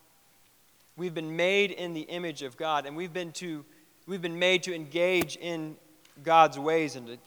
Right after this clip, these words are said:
to think about it and to grapple with this eternal God, even though we live in this changing time. If God is eternal, personal,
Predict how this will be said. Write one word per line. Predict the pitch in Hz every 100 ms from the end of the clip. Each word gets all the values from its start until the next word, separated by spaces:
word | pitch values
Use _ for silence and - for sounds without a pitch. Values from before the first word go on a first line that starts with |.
| -
to | -
think | 135 185 180
about | 135 123 123
it |
and | 131
to | 131
grapple | 143 160 202 147 131
with | 139 127
this | 156 -
eternal | 147 - - 165 143
God, | 160 147 135
even | 214 202 190
though | 202 185
we | 175
live | 175 190 156 131 - - _
in | 156 151
this | 147 -
changing | 175 160 139 139
time. | 165 151 117 110 104 _ _ _ _ _ _ _ _ _ _ _ _ _ _ _ _ _ _ _ _ _ 1077 1077 1077 1077 _ _ _ _ _ _ _ _ _ _ _ -
If | 165 143
God | 170 180 208
is | 196
eternal, | 208 - 139 127 139 139 - - _
personal, | - 208 196 139 117 120